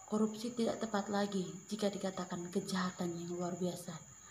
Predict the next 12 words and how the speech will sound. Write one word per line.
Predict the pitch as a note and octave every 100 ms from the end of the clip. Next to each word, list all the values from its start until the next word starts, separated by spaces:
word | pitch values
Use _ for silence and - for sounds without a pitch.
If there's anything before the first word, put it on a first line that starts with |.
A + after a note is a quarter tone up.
| - - G3+
melainkan | G3+ G3 G3 F#3+ G3+ G3+
sebaliknya | G3+ G3 F#3+ G3 G3+ F#3+ F3
merupakan | G3 G#3+ G3+ G3+ F3+
kejahatan | F3 G3+ F#3+ F#3 F#3 E3+ F3
biasa. | E3+ E3 F3 D#3+ - - - - - - - - - -
Alasan | A3 A3 G#3+ A3
utama | G#3+ G#3 G#3 G3+
kesimpulan | G3+ A3 G#3 G3+ F3+ F3+
tersebut | - A3 F#3 A3 - - -
adalah, | G3+ F#3 F#3 B3 - - - G3+
pertama, | G3+ G3+ G3 A3+ D4 - - - - - -
usaha | A#3 A3+